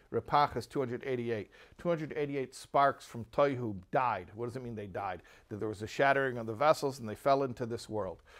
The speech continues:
So from the onset of creation, there were two hundred eighty-eight sparks of godliness which shattered and fell into the physical world and needed redemption.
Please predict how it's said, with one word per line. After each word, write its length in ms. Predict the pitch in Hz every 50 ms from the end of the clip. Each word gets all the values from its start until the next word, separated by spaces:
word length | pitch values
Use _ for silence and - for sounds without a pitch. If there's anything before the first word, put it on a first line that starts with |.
| - _ _
So 160 | - - 120
from 160 | - - 113
the 120 | 120 - - -
onset 420 | 156 160 170 160 - - 147 135
of 100 | 127 -
creation, 420 | - - 135 139 139 - - 127
there 100 | 120 113
were 80 | 107 101
two 220 | - - - 170
hundred 280 | 143 151 135 123 123 -
eighty-eight 420 | - 127 127 123 127 117 98 - -
sparks 760 | - - - - 143 151 156 151 - - - - - - - - - - - -
of 160 | - 107 104
godliness 800 | 107 135 135 139 147 143 147 143 143 139 135 - - - - - - _ - _ -
which 160 | 113 110 -
shattered 580 | - - - - - 156 156 160 160 165 156 143
and 180 | 123 104 -
fell 360 | - - - 143 143 139 139
into 240 | - 135 127 - 127
the 100 | 113 120
physical 460 | 110 - 127 117 104 110 - - 113
world 340 | 104 101 101 98 107 104 95
and 100 | 110 117
needed 260 | 135 156 156 160 156
redemption. 640 | 151 165 165 156 180 190 196 185 - - 117 95 87